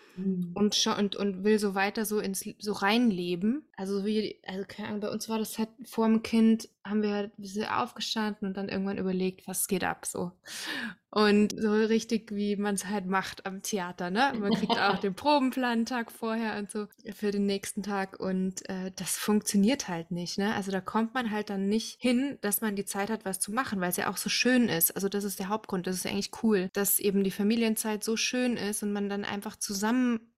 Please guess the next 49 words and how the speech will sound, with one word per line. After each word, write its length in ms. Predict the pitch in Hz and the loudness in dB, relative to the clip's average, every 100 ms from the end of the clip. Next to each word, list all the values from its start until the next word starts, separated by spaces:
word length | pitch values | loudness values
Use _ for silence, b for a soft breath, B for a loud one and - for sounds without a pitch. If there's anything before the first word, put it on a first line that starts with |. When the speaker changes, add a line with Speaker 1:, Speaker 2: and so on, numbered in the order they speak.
| _ | _
Speaker 2:
rumhängt. 920 | - 233 285 220 175 180 240 302 - _ _ _ - | 2 4 6 2 -4 -2 -4 -6 -16 _ _ _ 4
Speaker 1:
Ja. 480 | 220 - 175 - _ - - | 4 4 0 -4 _ -20 -2
Speaker 2:
Und 220 | 202 202 | 0 2
dann 220 | 214 247 | 2 2
aber 240 | - 214 | 0 0
irgendwann 440 | - 233 226 220 226 | -2 -4 -2 -2 -2
halt 140 | 214 | -4
immer 220 | 220 226 | -2 -2
dieser 340 | 208 202 214 202 | -2 -4 -4 -6
Druck 380 | - 247 277 - | -4 -4 -4 -2
ist, 260 | 226 226 | -2 0
so, 140 | 220 214 B B B B - | -2 -2 B B B B -10
„Oh, 220 | 208 208 - | -8 -8 -2
eigentlich 260 | 226 214 | -2 2
muss 160 | 214 214 | 2 2
ich 160 | 202 | -2
ja 80 | 202 | -2
noch 120 | 202 | -2
diese 240 | 190 214 208 | 2 2 6
Mail 420 | 214 254 285 277 | 6 6 4 4
schreiben 640 | - - 226 220 214 220 | 2 0 0 2 4 4
und 240 | 220 202 - | 4 0 0
das 240 | 247 240 | -2 0
machen 320 | 226 226 233 | 2 0 0
und 160 | 214 214 | 0 0
das 160 | 240 - | -4 -4
organisieren.“ 600 | 233 226 220 214 226 220 B B B B | -2 2 2 2 0 -2 B B B B
Und 220 | 214 196 | -2 0
wenn 200 | 233 277 | 0 -2
es 160 | 254 - | -4 -6
keinen 280 | - 233 226 | -2 -2 -2
Plan 380 | 233 220 220 | -2 0 0
gibt 240 | 196 185 - | 0 -6 -4
und 120 | 196 | -4
man 160 | 202 208 | -2 -2
sich 180 | 202 | 0
nicht 300 | 233 247 233 | 2 2 2
losreißt 880 | 233 226 214 - 190 180 180 - - | 0 0 0 -4 -6 -6 -6 -6 -4
und 140 | 202 190 | -4 0
sagt, 280 | 202 196 | -2 0
„Nee, 160 | 208 208 | -2 0
ich 200 | 240 220 - | -2 -2 -4
fahr 200 | - 214 | -4 -2
jetzt 420 | 202 202 - - | -2 -2 -6 2
ins 240 | 202 202 | 2 0
Büro“, 500 | - 190 190 208 247 - | -2 0 4 4 4 -2
dann 280 | 208 202 | -2 -2
gibt's 300 | 196 240 - | 0 -2 -2
Streit. 600 | - - 165 180 185 - | -4 -2 -2 -2 -4 -10